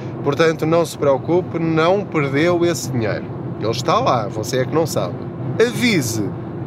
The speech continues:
todas as pessoas à sua volta, conhecidos, amigos e familiares, para verem quanto dinheiro é que têm lá no e-voucher para gastar.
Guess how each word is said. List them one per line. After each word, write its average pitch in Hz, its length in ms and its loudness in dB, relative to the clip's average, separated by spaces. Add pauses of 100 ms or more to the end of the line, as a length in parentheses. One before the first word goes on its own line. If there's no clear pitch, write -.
(200)
todas 220 440 2
as 160 160 0
pessoas 110 540 0 (400)
à 120 100 0
sua 170 300 2
volta, 113 560 0
conhecidos, 123 640 0
amigos 120 340 0
e 113 40 -4
familiares, 98 840 -2 (500)
para 156 280 4
verem 160 500 2
quanto 185 400 2
dinheiro 151 480 4
é 143 80 2
que 135 60 -8
têm 143 160 2
lá 131 200 2
no 123 220 0
e-voucher 120 640 0
para 127 180 0
gastar. 113 420 -2